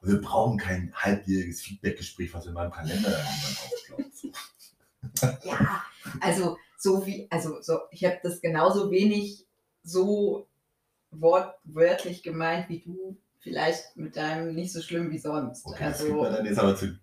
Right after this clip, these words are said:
Speaker 1: denken. <laughs> Scherz. <laughs> Ähm,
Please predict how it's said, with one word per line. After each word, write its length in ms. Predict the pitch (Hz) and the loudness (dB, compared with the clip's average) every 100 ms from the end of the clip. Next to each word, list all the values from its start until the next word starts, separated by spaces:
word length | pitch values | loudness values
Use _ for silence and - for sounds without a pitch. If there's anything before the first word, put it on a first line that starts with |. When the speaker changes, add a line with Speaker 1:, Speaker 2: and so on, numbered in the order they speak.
| _ - | _ -6
Speaker 1:
denken. 720 | 90 90 - - - 73 - _ | -2 -2 -4 -4 -4 -6 -10 _
<laughs> 40 | |
Scherz. 680 | - 277 - - 554 - - - | -12 -10 -8 -6 -6 -6 -10 -4
<laughs> 520 | 120 110 131 127 104 - - - - - | 0 4 4 4 2 -6 -12 -12 -14 -2
Ähm, 440 | 110 117 120 123 | 6 8 10 8